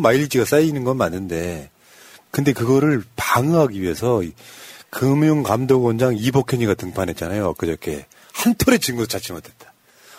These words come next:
뭐, "우리 장모는 뭐, 십 원짜리 한 장 피해준 적 없습니다." 이복현. 김건희 주가 조작의 증거를 한 톨도 찾지 못했다. 다 쌀빵한 거짓말이었고요. 이복현이 지금 또 거짓말도 해요. 예를 들면 뭐,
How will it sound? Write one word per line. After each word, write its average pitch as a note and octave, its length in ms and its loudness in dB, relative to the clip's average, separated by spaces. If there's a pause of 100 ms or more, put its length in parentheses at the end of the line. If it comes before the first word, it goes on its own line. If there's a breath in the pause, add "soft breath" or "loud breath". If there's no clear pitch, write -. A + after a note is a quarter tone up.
뭐, A3 220 8
"우리 A#3+ 160 4
장모는 G3+ 540 2
뭐, G#3+ 100 4
십 - 200 0
원짜리 A3+ 280 6
한 G3+ 140 2
장 G#3+ 160 2
피해준 G3 300 0
적 F#3 140 4
없습니다." D3+ 360 0
이복현. B2+ 460 0 (540 loud breath)
김건희 E3+ 800 2 (220 loud breath)
주가 D#3+ 280 2
조작의 C3+ 440 0 (580 loud breath)
증거를 D3+ 340 4
한 G#3+ 160 -4
톨도 C4 200 4
찾지 D3 200 2
못했다. F2+ 460 -6
다 B2 240 2
쌀빵한 F#3+ 500 0
거짓말이었고요. A2+ 600 -2 (300 loud breath)
이복현이 F3 440 2
지금 A#2+ 320 -2 (640 soft breath)
또 G3+ 100 6
거짓말도 F3+ 520 4
해요. E3 180 2
예를 C3 140 0
들면 B2+ 180 -6
뭐, G#2 240 -4